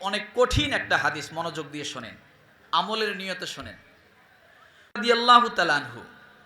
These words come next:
তিনি রইসুল মুফাসসিরিন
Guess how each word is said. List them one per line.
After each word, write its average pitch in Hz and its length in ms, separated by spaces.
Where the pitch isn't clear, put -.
তিনি 277 520
রইসুল 330 640
মুফাসসিরিন 254 880